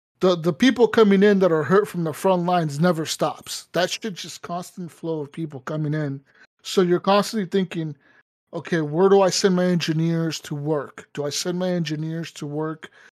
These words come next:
at the pharmacy to make more medicine? Do I send them to make more food? Do I send them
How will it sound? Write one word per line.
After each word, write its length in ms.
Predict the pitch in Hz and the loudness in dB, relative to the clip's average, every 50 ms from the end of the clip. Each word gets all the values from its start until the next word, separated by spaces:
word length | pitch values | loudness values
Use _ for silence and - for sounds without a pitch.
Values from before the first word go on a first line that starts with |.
| _ _ _ _ - | _ _ _ _ -14
at 100 | - 139 | -10 -8
the 80 | - 156 | -8 -6
pharmacy 640 | - - 190 196 190 185 180 165 - - - 156 | -2 2 4 6 6 6 4 2 0 -2 -4 -2
to 80 | 147 147 | -2 -2
make 180 | 143 160 156 | -2 -2 -4
more 240 | 143 151 160 160 156 | -4 -4 -4 -4 -4
medicine? 540 | 156 160 175 170 160 143 - - 147 131 127 | -2 -2 -2 -2 -4 -4 -6 -10 -10 -8 -8
Do 100 | 139 139 | -8 -8
I 60 | 135 | -8
send 340 | 135 - - 175 170 170 170 | -8 -6 -2 0 0 2 2
them 120 | 170 165 | 0 0
to 140 | 156 - 151 | -2 -4 -6
make 260 | 143 151 156 156 - | -4 -4 -4 -6 -6
more 180 | 165 160 151 143 | -8 -10 -10 -10
food? 580 | - - - 220 240 226 202 170 147 135 127 - _ - - - - _ _ _ - | -10 -6 -2 0 0 2 0 0 -2 -4 -6 -10 _ -20 -20 -20 -20 _ _ _ 0
Do 100 | - 160 | 2 2
I 80 | 160 | 4
send 380 | 147 - - 180 180 180 180 180 | 4 4 4 6 6 6 8 6
them 320 | 180 175 170 170 165 156 | 6 6 4 4 2 0